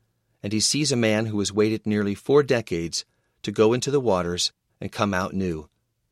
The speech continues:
Jesus asks the most obvious question. Jesus asks the sick man, "Do you want to be made well?" The man answers that he has tried for years to get down to the water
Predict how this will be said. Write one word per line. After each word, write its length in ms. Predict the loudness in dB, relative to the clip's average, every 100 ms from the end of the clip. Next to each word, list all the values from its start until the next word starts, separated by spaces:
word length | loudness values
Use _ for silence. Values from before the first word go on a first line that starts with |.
| _ _ _ _ _
Jesus 280 | -2 0 2
asks 360 | 2 2 -2 -2
the 80 |
most 260 | 0 0 0
obvious 400 | 0 0 0 -4
question. 540 | -2 -2 -2 -6 -12 -16 _ _ _ _ _ _ _ _
Jesus 320 | 0 0 2
asks 340 | 0 0 -4
the 80 | -4
sick 260 | -4 -4 -4
man, 360 | -4 -4 -6 -12 _ _ _ _ _ _
"Do 120 | -6
you 140 | -4 -2
want 340 | 0 0 -2
to 80 | -6
be 160 | -4 -2
made 280 | 0 -2 -4
well?" 460 | -2 -2 -4 -10 _ _ _ _ _ _ _ _ _ -2
The 80 |
man 200 | 2 2
answers 420 | 2 2 0 0 -2
that 100 | -2
he 120 | -2
has 120 | -2
tried 340 | -2 -6 -6 -8
for 140 | -8
years 420 | -8 -2 0 0 -2
to 120 | -6
get 180 | -6 0
down 280 | 2 2 -2
to 80 |
the 100 | -6
water 460 | -2 0 0 -4 -12